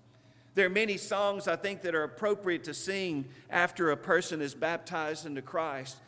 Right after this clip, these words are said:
but one that I think is extremely appropriate is a simple song that says, "I am mine no more. I've been bought with blood. I am mine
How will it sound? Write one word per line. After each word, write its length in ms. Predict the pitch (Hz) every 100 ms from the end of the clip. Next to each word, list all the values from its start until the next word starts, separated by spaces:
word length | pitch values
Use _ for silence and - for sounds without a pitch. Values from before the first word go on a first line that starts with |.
| - - - -
but 120 | 143
one 300 | 160 196 196
that 120 | 165
I 300 | 160 180 175 143 -
think 280 | 185 190 - - - -
is 380 | 139 135 131 135 -
extremely 600 | 131 - 180 190 185 160
appropriate 680 | 143 180 185 190 196 - - - - - - - - -
is 140 | - 127
a 60 |
simple 420 | 123 175 175 151 143
song 540 | - 160 156 156 151
that 160 | 123 -
says, 580 | 156 143 139 131 131 - - -
"I 220 | 139 143
am 240 | 135 113
mine 500 | 127 143 147 147 143
no 200 | 127 131
more. 420 | 131 127 117 98 104 - - - _ _ _ - - -
I've 200 | - 131
been 180 | 127 117
bought 360 | 110 135 160 -
with 240 | 165 165
blood. 380 | 143 123 107 98 - - - - - - - - -
I 200 | 131 127
am 240 | 127 131
mine 580 | 123 143 127 104 113 110